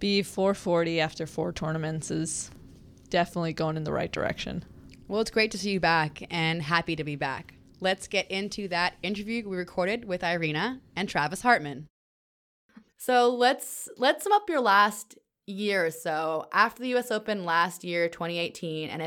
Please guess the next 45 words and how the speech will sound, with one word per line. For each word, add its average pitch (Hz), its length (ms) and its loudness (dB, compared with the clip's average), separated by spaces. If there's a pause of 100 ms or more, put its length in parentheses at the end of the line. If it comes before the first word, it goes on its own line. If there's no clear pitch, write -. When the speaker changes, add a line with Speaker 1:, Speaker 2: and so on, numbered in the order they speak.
Speaker 2:
everyone 202 380 2
who's 190 140 -2
seen 202 140 -2
the 190 60 0
Behind 185 380 0
the 180 60 0
Racket 170 360 2
might 165 280 -4
know 165 160 0
a - 20 0
little 165 180 -2
bit 165 140 -2
more, 156 480 -4 (500)
but 185 240 -4 (120)
tell 233 200 4
us 254 160 2
what 226 140 2
happened 190 320 2
after 175 280 -2
the 180 100 -8
U 170 140 0
S 165 180 -2
Open 160 520 0
last 156 440 0
year. - 320 -10 (160)
Speaker 1:
Uh, 240 400 6
so 247 200 2
pretty 277 240 2
much, 233 540 2
I 202 240 4
just, 202 500 -2
uh, 185 540 4 (240)
I 202 80 2
knew 220 560 4
something 190 440 -2
was 175 120 -2
off. 160 540 2 (120)
I 185 120 4
was 180 220 2
heading 185 320 4
to 165 440 4
the 180 140 0
Chicago 165 500 4
tournament, 143 580 -2
and 165 380 0